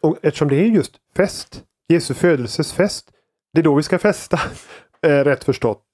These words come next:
Alltså så som vi, vi också många gånger gör med julmaten och högtiden och familjen och allt det där goda.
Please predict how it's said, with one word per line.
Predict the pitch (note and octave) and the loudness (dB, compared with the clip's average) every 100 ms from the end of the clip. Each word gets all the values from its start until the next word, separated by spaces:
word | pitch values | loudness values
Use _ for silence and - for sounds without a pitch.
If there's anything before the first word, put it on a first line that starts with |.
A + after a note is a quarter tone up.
| - | -8
Alltså | C#3 | -2
så | C3+ D3 | 0 0
som | C3+ | 0
vi, | C3+ C#3 | -2 0
vi | C3+ C#3+ | 0 2
också | C#3+ - C3 | 0 -2 -6
många | D3 C3+ C3 | -2 0 2
gånger | C#3 B2 | 2 2
gör | A#2 F#3+ F#3 | 2 2 0
med | A#2 | 0
julmaten | A#2 B2 A2 A2 G2+ - - A2 | 0 0 0 -2 -2 -4 -6 -4
och | A2 | -2
högtiden | G#2+ A#2 - - G#2 G2+ A2 | -2 -2 -6 -8 -8 -6 -8
och | G#2 | -6
familjen | - A#2+ A#2 G#2 G2+ A2 | -4 0 0 -2 -4 -2
och | A2+ | -2
allt | G2 | -2
det | A2 | -4
där | A2 G2+ | -4 -2
goda. | A#2+ A#2 - | -2 -2 -4